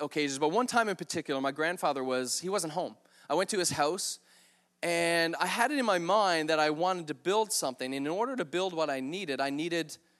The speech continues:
uh, uh, some kind of string. And in my mind, I thought, "Okay, Pop has one of these weed trimmers. I wanted to get the line that he puts on a weed trimmer." Th-, this is a true, true story. I was about fourteen years old.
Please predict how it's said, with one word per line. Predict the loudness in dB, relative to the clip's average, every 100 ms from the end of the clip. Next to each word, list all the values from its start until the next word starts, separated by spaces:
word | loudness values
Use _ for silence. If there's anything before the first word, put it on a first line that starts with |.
| _ _ _ -8
uh, | -4 -4 -4
uh, | -6 -4
some | -6
kind | -4 -4
of | -2
string. | -2 -2 0 -2 -2 -8 -20 _ _ _
And | -2
in | 2
my | 2
mind, | 4 4 4 4
I | 4 4 2
thought, | 4 4 4
"Okay, | 2 0 0 -2
Pop | 0 2 2 2
has | 0 0
one | -2
of | -2
these | -4 -4
weed | -6 -4
trimmers. | -4 -2 0 -2 -2
I | -2
wanted | 0 0 -2 -4
to | -4
get | -4 -4
the | -4
line | 0 0 0 0
that | -4
he | -4
puts | -4
on | -2
a | -2
weed | -4 -6
trimmer." | -6 -6 -6
Th-, | -6 -6
this | -2 0
is | -2
a |
true, | -2 -6 -8 -14
true | -10 -6
story. | -2 -2 -2 -4 -10 -2
I | -2
was | 0
about | -4 -2
fourteen | -2 -2 -2
years | 0
old. | 0 -2